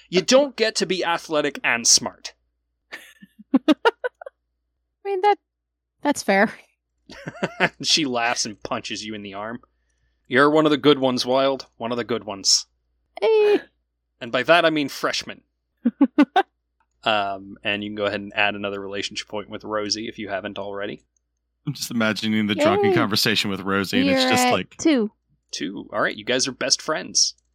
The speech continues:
Speaker 1: Or beloveds. I don't know what you're preferring.
Speaker 2: Let's do friends.
Speaker 1: Okay. And we are at the end of the year.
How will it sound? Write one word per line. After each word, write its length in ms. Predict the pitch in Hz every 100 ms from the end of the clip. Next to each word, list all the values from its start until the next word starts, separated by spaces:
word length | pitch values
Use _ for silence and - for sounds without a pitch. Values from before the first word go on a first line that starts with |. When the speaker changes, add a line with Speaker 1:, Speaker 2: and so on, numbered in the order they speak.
| _ _
Speaker 1:
Or 320 | 117 147 165 - _
beloveds. 460 | 160 170 185 98 -
I 100 | 113
don't 140 | 165
know 80 | 143
what 180 | 117 -
you're 280 | 107 101 98 _ _ _ _ -
preferring. 540 | 117 - 107 107 143 _ _ _ _ _
Speaker 2:
Let's 180 | 330 -
do 120 | 392
friends. 720 | - - 180 202 240 - 226 - _ _ _ 220
Speaker 1:
Okay. 220 | - 190 _ _ _ _ _ -
And 480 | 131 127 127 123 - - _ _ _
we 160 | 143 160
are 80 | 156
at 140 | 156
the 180 | 165 151
end 220 | 165 180
of 120 | 170
the 80 | 156
year. 540 | 151 160 196 175 107